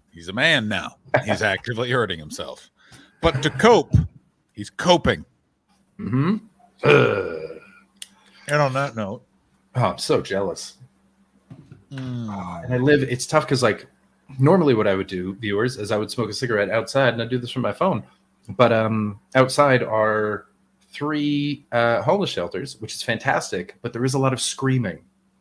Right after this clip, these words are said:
Speaker 2: um, which makes it difficult for the stream.
Speaker 1: Have any of the homeless people mistook,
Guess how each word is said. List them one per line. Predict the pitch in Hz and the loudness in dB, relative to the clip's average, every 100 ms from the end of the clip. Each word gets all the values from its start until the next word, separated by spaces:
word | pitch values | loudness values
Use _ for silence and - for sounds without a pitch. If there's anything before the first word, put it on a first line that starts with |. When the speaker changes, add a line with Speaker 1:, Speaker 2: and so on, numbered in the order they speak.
| _ _ _ _ _ | _ _ _ _ _
Speaker 2:
um, | 107 104 104 101 101 101 95 _ _ _ | -4 -2 -2 -2 -4 -6 -8 _ _ _
which | 110 - | -10 -6
makes | 104 110 | -4 -4
it | |
difficult | 95 107 98 95 | -6 -8 -8 -10
for | 98 | -10
the | 92 - | -14 -12
stream. | - 165 | -4 0
Speaker 1:
Have | 196 180 143 _ - | 0 -2 -10 _ -10
any | 165 185 | -6 -4
of | 170 | -4
the | 151 | -4
homeless | 151 190 170 | -2 -2 -4
people | - 131 127 123 120 120 | -8 -12 -10 -12 -12 -14
mistook, | 127 131 - 147 135 131 - | -12 -12 -10 -8 -8 -10 -20